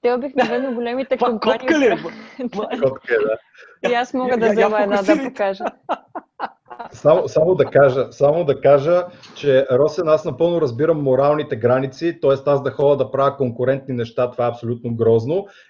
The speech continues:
Speaker 3: или да крия каквото и да било от работодателя си и примерно да си тръгвам по-рано, за да работя на някой друг и така нататък, това вече е
Speaker 2: Това
Speaker 3: прекалено.
Speaker 2: имам предвид.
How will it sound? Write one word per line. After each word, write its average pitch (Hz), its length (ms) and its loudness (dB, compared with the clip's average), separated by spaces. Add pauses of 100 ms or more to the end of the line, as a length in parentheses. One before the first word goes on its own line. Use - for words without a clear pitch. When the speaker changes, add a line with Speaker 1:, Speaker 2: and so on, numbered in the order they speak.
Speaker 3:
или 139 160 4
да 147 260 0
крия 175 360 4
каквото 156 420 2
и 143 40 -4
да 131 80 2
било 139 260 4
от 151 120 2
работодателя 127 760 -2
си 175 120 -8
и 156 100 -6
примерно 156 320 -2
да 135 80 0
си 117 180 -16
тръгвам 147 400 -2
по-рано, 139 420 2
за 117 160 -6
да 117 140 2
работя 120 380 0
на 127 140 -2
някой 127 300 0
друг 135 280 -6
и 117 60 -20
така 123 280 -2
нататък, 120 480 -2 (420)
това 147 180 4
вече 135 300 2
е - 40 -2
Speaker 2:
Това - 100 -10
Speaker 3:
прекалено. 202 480 0
Speaker 2:
имам 107 120 -2
предвид. 120 260 -10